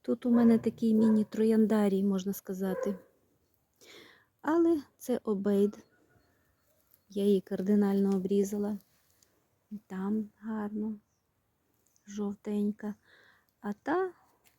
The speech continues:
засохла, пропала, пропала. Ну, будем,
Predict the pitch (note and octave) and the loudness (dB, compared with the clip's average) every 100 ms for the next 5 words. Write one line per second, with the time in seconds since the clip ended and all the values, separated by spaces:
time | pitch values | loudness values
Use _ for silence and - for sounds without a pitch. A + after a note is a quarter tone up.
0 | _ _ _ - A#3+ D4+ - E4+ - G3+ | _ _ _ -20 -14 -12 -10 -12 -10 -12
1 | G3 F3+ _ _ _ _ _ _ _ _ | -12 -14 _ _ _ _ _ _ _ _
2 | _ _ _ A#3+ B3+ C4+ B3+ A3 A3 - | _ _ _ -10 -8 -8 -6 -6 -8 -14
3 | _ _ _ _ _ _ _ A3+ - A#3+ | _ _ _ _ _ _ _ -20 -16 -10
4 | D4 D#4+ C4+ _ _ _ _ _ - A#3 | -6 -6 -8 _ _ _ _ _ -8 -4
5 | A#3+ - A3+ B3+ B3 | -4 -2 0 2 2